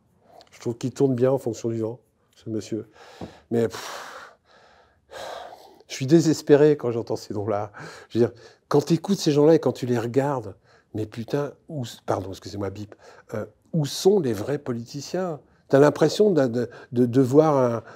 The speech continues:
un, un garçon de café qui est en train de te vendre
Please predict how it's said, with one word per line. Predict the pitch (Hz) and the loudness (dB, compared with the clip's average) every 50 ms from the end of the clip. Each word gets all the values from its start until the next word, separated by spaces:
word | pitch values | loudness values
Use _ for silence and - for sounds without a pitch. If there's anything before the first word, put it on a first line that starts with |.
| - - - | -20 -14 -8
un, | 117 117 113 113 117 120 120 117 117 | -6 -6 -6 -4 -4 -4 -4 -2 0
un | 123 127 | 0 2
garçon | 131 127 139 131 - - - 147 143 | 4 4 2 2 2 -2 -2 0 0
de | 131 | 0
café | - - 139 131 - - 160 160 165 170 165 | 2 2 2 2 2 2 4 4 6 4 4
qui | - 139 | 2 0
est | |
en | 123 | -2
train | 120 - - 131 127 | -2 -2 -2 -2 -2
de | 120 | -2
te | 117 - 139 | 0 4 4
vendre | 131 123 139 151 160 160 151 139 123 - | 4 6 6 4 4 4 2 0 -4 -6